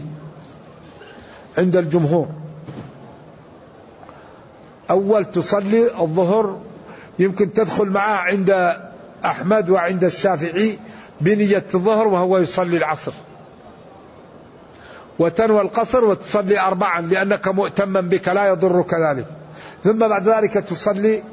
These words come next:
العصر، أو تدخل معه بنية النافلة، وهذا أبعد لك من الخلاف. فإذا سلم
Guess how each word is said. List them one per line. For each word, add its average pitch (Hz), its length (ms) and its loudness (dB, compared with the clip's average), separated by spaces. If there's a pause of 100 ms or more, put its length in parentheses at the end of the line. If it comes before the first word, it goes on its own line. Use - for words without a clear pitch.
(400)
العصر، 160 480 -2 (1200)
أو 233 120 2
تدخل 226 420 0
معه 214 280 0
بنية 214 480 2
النافلة، 208 640 0 (1700)
وهذا 214 500 2 (180)
أبعد 185 360 -2
لك 220 260 2
من 196 200 0
الخلاف. 196 500 0
فإذا 208 340 0
سلم 214 480 0